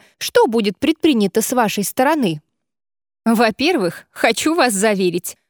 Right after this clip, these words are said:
женщина усмехнулась, «навредить кому-либо ни одна из вас не сможет. Мы будем следить и сумеем вовремя предотвратить печальные последствия.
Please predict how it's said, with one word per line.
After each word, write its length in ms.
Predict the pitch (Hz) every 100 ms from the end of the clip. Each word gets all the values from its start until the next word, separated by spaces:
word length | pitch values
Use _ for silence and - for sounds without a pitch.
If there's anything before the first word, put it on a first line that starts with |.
| _ -
женщина 520 | 208 208 - 202 202
усмехнулась, 800 | 208 247 269 208 170 170 - - _ _ -
«навредить 580 | 294 277 285 240 359 -
кому-либо 680 | 269 247 247 277 381 233
ни 280 | 233 247 320
одна 440 | 403 294 247 254 269
из 160 | 202
вас 280 | 202 208 -
не 120 | 214
сможет. 640 | 202 208 196 185 202 - _ _ -
Мы 180 | 254 262
будем 300 | 247 262 294
следить 640 | - 349 233 185 - - _ -
и 100 | 262
сумеем 540 | 269 294 294 302 311 262
вовремя 580 | 247 247 247 294 330
предотвратить 800 | 330 311 262 - 240 220 254 269
печальные 580 | - 226 - 214 208 202
последствия. 800 | 196 202 - 185 - - 185 196